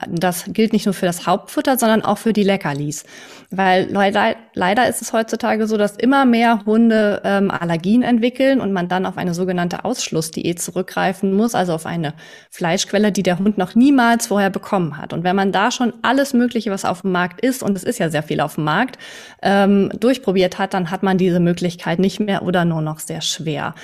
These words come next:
Also das macht auf jeden Fall Sinn, dass man, ähm, verschiedene Fleischsorten dem Hund anbietet, aber auch verschiedene Futterarten, also mal Trockenfutter gibt, auch mal Nassfutter ausprobiert, vielleicht auch mal ein bisschen frisches Fleisch füttert,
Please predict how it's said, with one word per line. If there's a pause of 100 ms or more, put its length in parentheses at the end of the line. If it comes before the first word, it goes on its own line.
(260)
Also
das
macht
auf
jeden
Fall
Sinn,
dass
man, (380)
ähm,
verschiedene
Fleischsorten
dem
Hund
anbietet,
aber
auch
verschiedene
Futterarten,
also
mal
Trockenfutter
gibt,
auch
mal
Nassfutter
ausprobiert,
vielleicht
auch
mal
ein
bisschen
frisches
Fleisch
füttert,